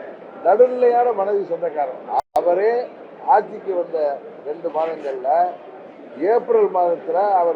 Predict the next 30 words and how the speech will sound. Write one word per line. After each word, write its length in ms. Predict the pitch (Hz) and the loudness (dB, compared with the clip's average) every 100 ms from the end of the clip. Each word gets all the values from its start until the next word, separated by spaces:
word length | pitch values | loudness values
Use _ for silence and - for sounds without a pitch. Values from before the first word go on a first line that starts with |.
| 147 | -2
கொடுத்திருக்கிற 720 | 165 202 208 190 170 170 156 139 | -2 0 2 0 -2 -2 -2 -2
பத்திரிகை 480 | 143 202 202 180 160 - 165 | -4 -2 -2 -4 -8 -4 0
பேட்டிகள் 160 | 175 | 0
எல்லாம் 520 | 180 165 147 147 196 | 0 -2 -2 0 -2
நான் 180 | 185 156 | -2 -4
தொகுத்து 260 | 165 185 160 | -4 -6 -8
சொன்னேன். 320 | 151 147 143 - - - - - - - | -8 -8 -8 -10 -14 -16 -16 -16 -16 -4
அதை 120 | 156 | 0
உங்களுக்கு 380 | 147 170 226 220 | 0 6 6 8
எடுத்துட்டு 280 | 202 196 190 | 4 2 -2
வந்திருக்கேன். 400 | 180 170 160 143 - - - - - - - - - - - | -4 -4 -2 -4 -6 -14 -16 -18 -18 -20 -18 -18 -16 -14 -6
ஏற்கனவே 440 | 170 208 190 220 233 175 | 0 0 4 2 2 2
போஜனா 480 | 226 233 233 214 | 2 4 4 4
இதழில் 680 | 202 202 190 175 185 220 220 - - - - - - | 4 0 0 0 4 6 4 0 -10 -14 -14 -12 -2
அவர் 200 | 175 190 | 0 0
சொல்லியதை 500 | - 202 240 220 226 | -2 0 4 6 4
நேத்து 300 | 220 214 202 | 2 0 2
நான் 180 | 190 170 | 2 0
சொன்னேன். 320 | 180 208 170 - 143 | 2 4 2 0 -6
உங்க 260 | 156 147 | -4 0
தொலைக்காட்சியில 460 | 175 190 202 170 185 | 0 0 0 -2 -2
தான் 140 | 208 | 0
வந்திருக்கோம், 180 | 185 185 | 0 0
இல்ல 380 | 202 190 247 233 | 0 0 0 -2
சில 120 | 196 | -2
தொலைக்காட்சியில 400 | 208 208 208 214 | -4 -4 -2 -2
வந்திருக்காது. 640 | 202 190 180 214 190 170 - - - - - - - - - | 0 -2 2 2 4 2 2 -12 -16 -14 -14 -14 -14 -12 4
அவர் 180 | 175 185 | 4 4
என்ன 240 | 196 262 | 4 4
சொன்னாரு? 460 | 214 214 196 185 | 4 0 0 0